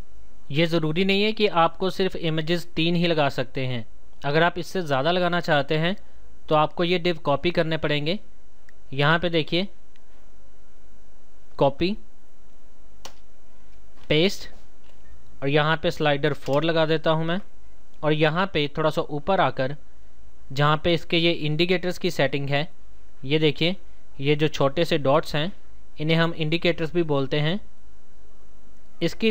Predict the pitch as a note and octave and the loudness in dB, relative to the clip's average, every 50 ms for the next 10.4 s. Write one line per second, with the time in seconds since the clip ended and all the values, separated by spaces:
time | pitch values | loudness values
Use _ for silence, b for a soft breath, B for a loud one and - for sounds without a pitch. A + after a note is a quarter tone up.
0 | G3+ G3 E3 F3+ F#3 F#3 F#3+ F#3 F3+ F3+ - - - F#3 F3 E3+ D#3 - C#3+ C3+ | 2 4 4 4 4 4 4 2 2 2 0 0 0 0 0 0 2 2 0 0
1 | - - E3+ - E3+ D#3+ D3+ - E3 E3 E3 F3+ G#3+ - - - - - - - | 2 0 0 2 2 2 4 4 2 2 2 0 -2 -2 -4 -4 -4 -4 -4 -4
2 | - - - - - - - - - - - - - - - - - - - - | -4 -4 -4 -4 -4 -4 -4 -4 -4 -4 -4 -4 -4 -4 -4 -4 -4 -4 -4 -4
3 | - - - - - D3 D3+ D#3 D#3+ D#3 D#3+ D3+ F3 E3 - - D#3+ E3 F#3+ - | -4 -4 -4 -2 -2 0 2 2 2 2 2 2 0 -2 0 0 0 0 0 0
4 | - - E3 D3 C3+ - - D3 E3+ F#3+ - - - - - - - - - - | 0 0 0 0 0 0 0 0 0 0 -2 -4 -4 -4 -4 -4 -4 -4 -4 -4
5 | - - - - - - - - - - - - - - - - - - - - | -4 -4 -4 -4 -4 -4 -4 -4 -4 -4 -4 -4 -4 -4 -4 -4 -4 -4 -4 -4
6 | - - - - - - - C#3+ D3+ F3+ F#3 - F#3 E3+ E3 E3+ E3+ E3 - F3 | -4 -4 -4 -4 -2 -2 0 2 2 2 2 2 2 2 2 2 2 4 4 2
7 | E3+ F3 F3+ G3 G3 - - - - - - - - - - - - - - - | 2 2 0 0 -2 -2 -4 -4 -4 -4 -4 -4 -4 -4 -4 -4 -4 -4 -4 -4
8 | - - - - - - - - D3+ D#3 D3 - - - D#3+ D3+ E3+ G#3 - - | -4 -4 -4 -4 -4 -4 -2 0 2 2 2 0 0 2 2 4 2 2 0 -2
9 | - - - - - - - - - - - - - - - - E3 E3+ D#3 D3 | -6 -6 -6 -6 -6 -6 -4 -4 -4 -4 -4 -4 -4 -4 -2 2 2 2 2 2
10 | C#3 B2 - C3 B2 A2+ - - | 0 0 0 0 0 0 0 -2